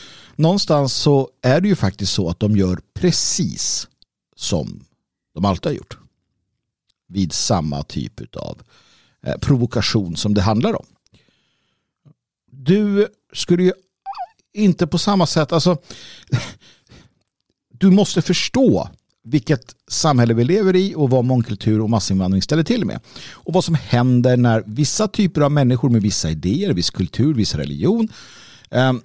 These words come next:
hamnar i Sverige och utsätts för då, eh, de, de, eh, tankar, idéer och, eh, traditioner som vi har. Det vill säga yttrandefrihet och, och rätten att bränna en bok till exempel.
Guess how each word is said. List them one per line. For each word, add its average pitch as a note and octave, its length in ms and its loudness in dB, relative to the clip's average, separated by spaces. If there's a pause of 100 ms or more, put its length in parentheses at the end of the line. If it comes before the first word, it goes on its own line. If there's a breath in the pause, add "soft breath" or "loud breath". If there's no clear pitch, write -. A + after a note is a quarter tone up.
(140)
hamnar C3 680 2
i B2 80 -4
Sverige F3 440 0
och E3+ 60 2
utsätts B2+ 440 -2
för G#2+ 300 0
då, F2 360 -6
eh, E2+ 100 -10
de, G2 520 -4
de, G2 420 0 (440 soft breath)
eh, E2+ 240 -4
tankar, A2 420 0
idéer F#2 600 -2
och, F#2+ 320 -2
eh, C2 120 -8 (440)
traditioner G#2 460 -2
som B2+ 140 2
vi A#3+ 120 4
har. F2+ 240 -2 (160)
Det - 120 -4
vill B2+ 60 2
säga A2+ 160 2
yttrandefrihet A2+ 720 0
och, G#2 240 -2
och F#2+ 200 0
rätten A#2+ 320 0
att F#2+ 120 -2
bränna F#2+ 400 0
en G2+ 120 4
bok - 320 -2
till - 140 -8
exempel. - 380 -10